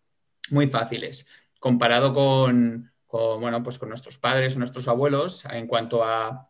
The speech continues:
accesibilidad o, o maneras de cambio. Ahora tú, hay gente que abre un negocio, cierra un negocio, a la semana se ha abierto otro negocio,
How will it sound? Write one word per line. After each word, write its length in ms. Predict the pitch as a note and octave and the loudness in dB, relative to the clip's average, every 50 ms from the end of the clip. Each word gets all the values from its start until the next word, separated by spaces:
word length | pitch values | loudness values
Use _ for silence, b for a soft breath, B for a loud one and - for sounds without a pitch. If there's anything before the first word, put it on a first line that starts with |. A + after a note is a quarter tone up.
| _ _ | _ _
accesibilidad 1120 | - B2+ C3+ - - C3 C3 A#2 A#2 A#2+ A#2 A2+ B2+ C#3+ D#3 D#3+ D#3 D#3 D3+ D3+ D3+ D3 | -6 -6 -6 -8 -10 -8 -8 -8 -8 -8 -6 0 2 4 4 6 6 6 4 4 4 4
o, 420 | B2+ A#2+ B2 A#2+ A#2 A#2 A2 A2+ B B B B _ | 6 6 6 6 6 4 2 0 B B B B _
o 140 | A2 A#2 A2+ | -4 -4 -4
maneras 320 | A#2 A2+ A#2 B2 C#3+ C#3+ | -2 -2 0 0 2 2
de 80 | C3 A#2+ | 2 0
cambio. 260 | A#2+ C3 D#3 D3+ B2 - - - A#2+ - | 0 0 0 0 -2 -4 -6 -8 -12 -14
Ahora 720 | - A2+ A#2 A#2 B2 C3 D3+ F3 G3+ G#3 G3+ - - - _ | -10 -8 -6 -2 0 2 2 2 2 0 -4 -10 -16 -16 _
tú, 440 | - B2+ B2 B2 B2 A#2+ A#2 - - | -4 -2 0 0 0 -2 -4 -6 -4
hay 180 | A#2 B2 B2+ | -2 -2 -2
gente 280 | C3 - B2 A#2+ C3 B2+ | -2 -2 -2 -2 0 0
que 60 | C3+ | 0
abre 160 | B2 B2+ C3+ | -2 0 0
un 60 | B2+ B2 | 0 -2
negocio, 520 | B2 - B2+ C3+ C3+ - F#3 G3 G#3+ A3 | 0 -2 -2 -2 0 0 -2 -2 -2 -2
cierra 220 | - - B2+ B2 | -2 -2 -2 0
un 60 | B2 A#2+ | 0 0
negocio, 400 | A#2+ A#2 C#3 C#3+ - A3+ A#3 - | 0 0 -2 -2 -2 -4 -4 -2
a 60 | D3+ | -2
la 140 | A#2+ A2+ - | -4 -4 -4
semana 320 | - A#2 A2+ A#2 C#3 - | -6 -8 -6 -6 -6 -6
se 80 | - B2 | -6 -8
ha 40 | - - - | -10 -8 -8
abierto 380 | B2+ A#2+ B2+ B2+ B2 - B2+ | -4 -2 0 -2 -2 -2 -4
otro 200 | B2 A#2+ - A#2 | -6 -4 -6 -8
negocio, 500 | A2+ A#2 A#2+ F#3 A#3 - - A#2 - - | -8 -4 -4 -4 -4 -2 -4 -4 -6 -6